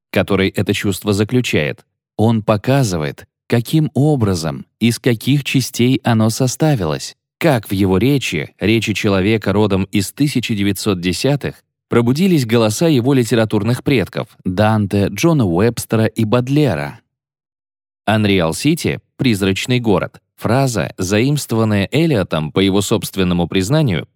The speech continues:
из стихотворения Шарля Бодлера «Семь стариков». Это урбанистический текст поэтического сборника «Цветы зла», раздел «Парижские картины». У Бодлера лирический герой вполне сродни герою Элиота.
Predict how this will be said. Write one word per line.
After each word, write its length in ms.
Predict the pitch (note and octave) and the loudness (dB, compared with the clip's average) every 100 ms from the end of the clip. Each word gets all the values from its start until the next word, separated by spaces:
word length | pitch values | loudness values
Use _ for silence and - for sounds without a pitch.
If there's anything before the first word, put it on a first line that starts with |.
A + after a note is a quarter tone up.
| _ | _
из 200 | F3 F#3 | -2 -2
стихотворения 840 | - A#2+ - G#2 G2 C3 C#3 G#2+ G2+ | -2 -4 -2 -2 0 2 2 2 2
Шарля 420 | - G2+ F2+ D#2+ | 0 0 0 0
Бодлера 600 | E2+ F2 C#3 D3+ C#3 - | 0 2 2 2 0 -2
«Семь 340 | A#2+ - F#2+ F2 | -4 -2 -2 -2
стариков». 580 | - C3 C3+ B2+ D2+ - _ _ _ | -2 -2 0 0 -2 -4 _ _ _
Это 320 | E3+ F3+ E3+ - | -2 2 0 2
урбанистический 1000 | C#3 A#2 B2 A#2 - C#3 A2+ F#2+ - F#2+ | 0 0 0 -2 -2 -4 -2 -4 -2 -2
текст 380 | C#3+ C#3+ - - | 0 -2 -4 -2
поэтического 760 | A#2+ A2 A#2 A2+ A#2 A#2 A2+ | 0 0 -2 -2 -4 -2 -2
сборника 520 | G2+ G#2+ G#2+ G#2+ G#2 | 0 0 0 0 -2
«Цветы 360 | A#2 A#2+ B2 C#3+ | -4 -2 -2 -2
зла», 380 | C3+ C#3+ D#2+ - _ | 0 0 0 -4 _
раздел 540 | E2+ F#2+ E2+ G2 G2 | -2 0 0 0 0
«Парижские 640 | - G2+ F#2+ F2 - G#2+ G2+ | 0 0 2 0 -2 -2 0
картины». 600 | A#2+ B2 A2+ D#2 C2 - _ _ _ - | 0 0 -2 -2 -4 -12 _ _ _ -2
У 120 | A2 | 0
Бодлера 640 | G2+ G2 G#2+ D#3+ B2+ D2 - | 2 0 2 2 0 -4 -8
лирический 720 | - A#2 C#3+ F#3+ E3 - B2 | -2 0 2 0 -2 0 -2
герой 360 | G2 G#2+ D3+ F#3 | 0 2 2 2
вполне 500 | - B2+ A#2 D#3 F#3 | 0 0 2 2 0
сродни 500 | - A#2 G2+ G#2 D#3+ | 0 -2 0 2 2
герою 460 | C#3 A2+ G2 A#2 - | 2 2 2 2 0
Элиота. 640 | F3+ E3 G2 D2 - B1 | 0 2 0 -2 -6 -12